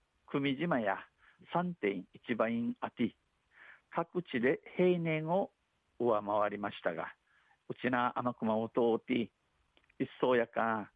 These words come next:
ふたる網のウーサイビーたちが、与那国、与那国美形や、与那国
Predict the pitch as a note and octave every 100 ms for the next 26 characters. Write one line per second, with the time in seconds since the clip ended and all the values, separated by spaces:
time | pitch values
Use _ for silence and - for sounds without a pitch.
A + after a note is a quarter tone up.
0 | _ _ - A#2 A#2 B2 B2 A#2+ A#2 B2+
1 | A#2 - C3 A#2+ E3 E3+ A2+ F#2 F#2+ G2
2 | G2+ F#2 - _ _ _ _ - - _
3 | _ _ _ _ _ _ _ _ _ _
4 | _ _ _ - C3+ E3 F3 E3 E3+ E3+
5 | - _ _ _ - D3+ F3+ E3+ E3+ E3
6 | - _ _ _ _ - B2 - G2+ F#2+
7 | F#2 F2+ A#2+ C3 D3 D3 D3 C#3+